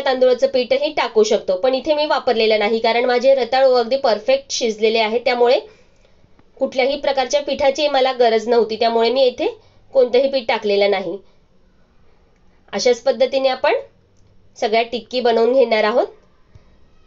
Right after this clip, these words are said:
आपल्या टिक्की छान एकसारख्या आकाराच्या बनवल्या गेल्या आहेत. आता आपण ह्या टिक्कीला fry करून घेणार आहोत, Shallow fry करणार आहोत अगदी कमी तेलामध्ये. साधारण एक ते दोन चमचा मी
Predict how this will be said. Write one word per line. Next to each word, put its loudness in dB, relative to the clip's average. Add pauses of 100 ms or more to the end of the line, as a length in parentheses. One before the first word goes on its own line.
(320)
आपल्या -4
टिक्की -10
छान -2
एकसारख्या -2
आकाराच्या 0
बनवल्या 2
गेल्या 0
आहेत. 0 (1500)
आता -4
आपण -2
ह्या 0
टिक्कीला -6 (1160)
fry -2
करून 0
घेणार 2
आहोत, -2 (640)
Shallow 0
fry -2
करणार 0
आहोत -2
अगदी -6
कमी 2
तेलामध्ये. 0 (3000)
साधारण 0
एक -4
ते 0
दोन 2
चमचा 0
मी -4